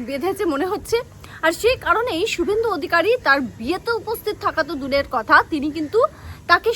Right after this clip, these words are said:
শুভেচ্ছা বার্তা পর্যন্ত জানাননি। তিনি রীতিমতো সংবাদ মাধ্যমের সামনে বলেছেন যে দল জানিয়েছে, আমার আলাদা করে জানানোর কিছু নেই, আমি তো দলেরই একজন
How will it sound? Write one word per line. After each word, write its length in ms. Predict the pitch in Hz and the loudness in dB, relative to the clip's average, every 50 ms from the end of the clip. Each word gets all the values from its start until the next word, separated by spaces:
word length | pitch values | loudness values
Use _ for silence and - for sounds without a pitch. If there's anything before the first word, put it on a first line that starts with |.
| - - | -2 -2
শুভেচ্ছা 520 | - 339 269 359 440 440 - - - 415 | 0 0 2 2 2 0 -2 0 2 2
বার্তা 340 | 311 247 269 247 254 - 294 277 | 4 4 2 0 0 -2 -2 -2
পর্যন্ত 400 | - 247 247 - 240 240 233 302 359 254 254 | -2 -2 -4 -4 -6 -6 -4 -6 -6 -6 -6
জানাননি। 400 | 220 190 202 185 - - 160 - - - - - - - - - - | -6 -6 -8 -12 -14 -14 -16 -18 -18 -20 -20 -20 -20 -20 -18 -6 -2
তিনি 160 | 370 381 480 480 | 2 4 4 4
রীতিমতো 500 | 311 339 339 339 415 427 415 440 427 440 494 | 4 4 2 0 0 0 0 0 0 -2 -2
সংবাদ 380 | - 392 392 294 294 311 330 277 | -2 -2 -2 0 2 2 2 2
মাধ্যমের 380 | 339 330 311 - 320 330 311 - | 2 0 0 -2 -6 -8 -4 -2
সামনে 200 | 349 285 294 294 | -2 0 0 -2
বলেছেন 400 | 269 240 269 285 294 - 403 392 415 370 | -2 -2 -2 -2 -2 -2 -2 -2 0 -2
যে 80 | 320 294 233 196 240 | -2 -4 -4 0 2
দল 160 | 262 320 403 415 - | 4 4 4 4 2
জানিয়েছে, 380 | 359 339 320 339 370 - - 415 381 | 0 0 0 -2 -6 -6 -4 -2 0
আমার 300 | 311 254 233 285 381 381 | 0 0 2 2 2 4
আলাদা 280 | 349 269 277 277 277 311 | 4 4 2 0 -4 -6
করে 160 | 302 311 294 | -6 -6 -4
জানানোর 400 | 254 277 254 240 254 254 262 262 220 | -4 -4 -2 -2 -2 -2 -4 -4 -6
কিছু 220 | 269 269 - 254 | -8 -12 -10 -8
নেই, 160 | 240 247 285 453 | -6 -4 -2 2
আমি 200 | 440 302 277 269 | 2 2 2 2
তো 100 | 262 294 294 | -2 -6 -8
দলেরই 440 | 247 240 226 226 247 269 294 339 330 | -4 -4 -2 -2 -2 -2 -2 -2 -2
একজন 320 | 262 226 233 - 247 214 | -2 -2 -4 -6 -8 -8